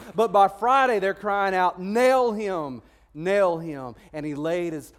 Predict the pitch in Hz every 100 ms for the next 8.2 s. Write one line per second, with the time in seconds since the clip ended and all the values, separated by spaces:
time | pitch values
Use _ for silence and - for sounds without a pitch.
0 | _ 135 151 156 - 147 135 117 104 123
1 | 127 127 139 131 120 98 - _ _ _
2 | _ _ 160 170 226 175 226 226 196 185
3 | 262 240 226 233 220 220 185 220 220 226
4 | 226 220 196 196 208 214 208 - 226 214
5 | 208 202 - 202 175 131 107 _ _ _
6 | _ _ _ _ _ 196 - 226 220 220
7 | - - 180 175 - 214 214 208 190 160
8 | 123